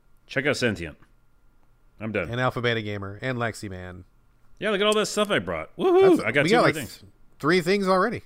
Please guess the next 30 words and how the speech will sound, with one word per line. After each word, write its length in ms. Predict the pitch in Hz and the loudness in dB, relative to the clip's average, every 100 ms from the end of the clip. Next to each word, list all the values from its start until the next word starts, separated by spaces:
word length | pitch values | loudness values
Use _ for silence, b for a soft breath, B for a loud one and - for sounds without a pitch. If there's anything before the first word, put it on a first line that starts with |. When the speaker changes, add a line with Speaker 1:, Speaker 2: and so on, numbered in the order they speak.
| - | -8
Speaker 2:
Three 140 | 143 | -4
Speaker 1:
Yeah. 80 | 147 | -2
Speaker 2:
things. 100 | 156 | -2
That's 200 | 147 170 | -4 -4
like 120 | 123 | -6
the 80 | 110 | -4
half 220 | 143 151 | -2 -2
a 20 | 135 | -2
show 160 | 185 | -4
right 180 | 151 131 | -4 -6
there. 200 | 165 127 _ _ b b b b b b b b _ _ _ _ _ - | -10 -14 _ _ b b b b b b b b _ _ _ _ _ 2
Uh, 680 | 202 196 190 196 190 190 196 | 6 6 6 6 4 4 4
my 140 | 233 | 2
turn, 340 | 269 214 196 233 B B B 156 | 4 4 2 0 B B B -6
I 120 | 156 | -4
suspect. 800 | - - - 160 185 - - - | -4 -10 -2 0 0 -4 -20 -12
Um, 340 | 156 165 165 160 | -4 -2 -2 -4
you 100 | 175 | -8
brought 240 | 160 277 311 | 4 4 4
it 80 | |
up 200 | 269 254 - | 0 -2 -4
a 40 | |
little 240 | 170 185 175 | -4 -2 0
while 260 | 160 160 165 | 0 0 0
ago, 280 | 135 127 | 0 -2
and 160 | 127 135 | -2 -4
since 220 | 190 180 | -4 -4
we're 80 | 175 | -6
kinda 240 | 165 156 | -4 -4
just 240 | 139 135 | -4 -6